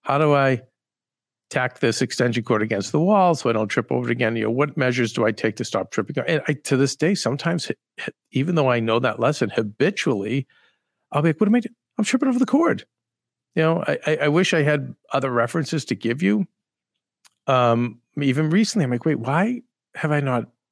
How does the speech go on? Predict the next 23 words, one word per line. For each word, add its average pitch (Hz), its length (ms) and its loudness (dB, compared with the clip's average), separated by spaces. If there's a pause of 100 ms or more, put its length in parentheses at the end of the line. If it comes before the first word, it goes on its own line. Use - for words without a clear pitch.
(180)
dealt 95 160 -8
with - 160 -12
this? 131 240 -6
Why 185 120 -4
have 226 100 -4
I 214 80 0
not 160 200 -2
fixed - 360 -10
this?" - 260 -6
Whether 123 220 0
it's - 140 -4
a, 107 160 -2 (440)
a - 80 -4
latch 147 440 -2
that 151 140 0
doesn't 147 280 0
close 147 340 2
properly 139 720 2
or, 104 220 2
c-, - 240 0
you 143 100 2
know, 135 160 0 (460)
um, 117 580 2